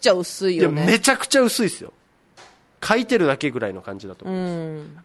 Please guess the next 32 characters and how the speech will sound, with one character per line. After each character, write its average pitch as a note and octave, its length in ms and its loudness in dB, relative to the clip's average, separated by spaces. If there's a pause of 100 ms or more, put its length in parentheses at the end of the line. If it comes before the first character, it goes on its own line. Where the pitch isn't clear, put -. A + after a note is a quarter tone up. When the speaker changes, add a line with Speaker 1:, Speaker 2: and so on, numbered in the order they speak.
(600)
Speaker 2:
け A#3+ 100 2
ど F#3 120 4
な G3 120 6
ん A3+ 40 0
か F3+ 120 2
そ C4 120 4
れ D#4+ 100 6
を C#4 240 8
真 G#3 220 6
似 B3+ 80 6
さ B3+ 160 2
れ G#3 80 4
て F3 100 0
も A#2+ 100 -2
違 C3 220 -2
う A#2 100 0
し。 G2 260 -10 (300)
Speaker 1:
う D#3+ 40 -14
ー E3+ 800 -10
ん。 - 20 -8
Speaker 2:
け G#3+ 140 2
ど F#3 120 4
中 F3 300 2
島 A#3+ 260 4
美 A3+ 160 2
嘉 G3 180 4
は C3 140 4
め A#2+ 100 -2
っ - 40 -6
ち - 160 -8
ゃ C#3 40 0
好 - 60 -6